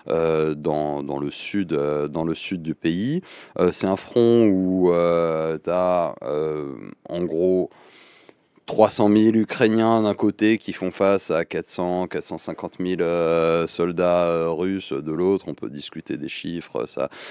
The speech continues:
ça, ça, ça varie, euh, effectivement. Faut garder l'esprit que maintenant on a une supériorité numérique, euh, russe quand même qui est, qui est, qui est clairement affirmée, et puis une supériorité matérielle et en puissance de feu.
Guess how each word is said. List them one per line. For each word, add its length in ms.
ça, 340
ça, 280
ça 220
varie, 640
euh, 200
effectivement. 600
Faut 240
garder 320
l'esprit 440
que 200
maintenant 220
on 100
a 60
une 100
supériorité 720
numérique, 520
euh, 500
russe 360
quand 120
même 180
qui 180
est, 80
qui 160
est, 140
qui 120
est 60
clairement 520
affirmée, 480
et 80
puis 120
une 60
supériorité 540
matérielle 640
et 60
en 100
puissance 400
de 80
feu. 240